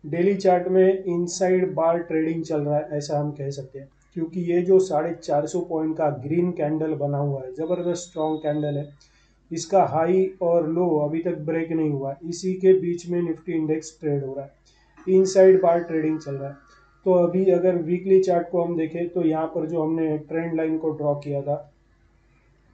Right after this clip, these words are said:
ये trend line एक, दो, तीन और अभी ये fourth time है इसको penetrate कर रहा है इस trend line को। तो जब तक इस trend line के ऊपर close नहीं देता weekly chart में,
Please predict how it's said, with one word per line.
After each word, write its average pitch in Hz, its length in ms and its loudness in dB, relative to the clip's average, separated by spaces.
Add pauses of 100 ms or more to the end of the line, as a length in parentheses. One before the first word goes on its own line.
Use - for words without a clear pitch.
(760)
ये 156 300 4 (180)
trend 156 300 0
line 147 260 -2 (480)
एक, 170 400 -2
दो, 170 260 -4
तीन 160 400 -4 (100)
और 160 200 -2
अभी 160 240 -4
ये 165 140 -2 (160)
fourth 185 320 4 (200)
time 165 280 0
है 170 140 -4 (240)
इसको 165 380 -4 (140)
penetrate 170 500 -2
कर 160 140 -4
रहा 156 120 -2
है 156 60 0
इस 151 120 -8 (160)
trend 160 240 -2
line 151 220 -2
को। 151 140 -2 (460)
तो 190 100 6
जब 170 300 -2
तक 196 180 0
इस 185 240 0
trend 175 240 0
line 170 180 0
के 175 120 -2
ऊपर 160 380 0
close 175 440 -2
नहीं 165 200 -2
देता 156 240 0
weekly 151 400 -2
chart 151 260 -2
में, 147 200 -4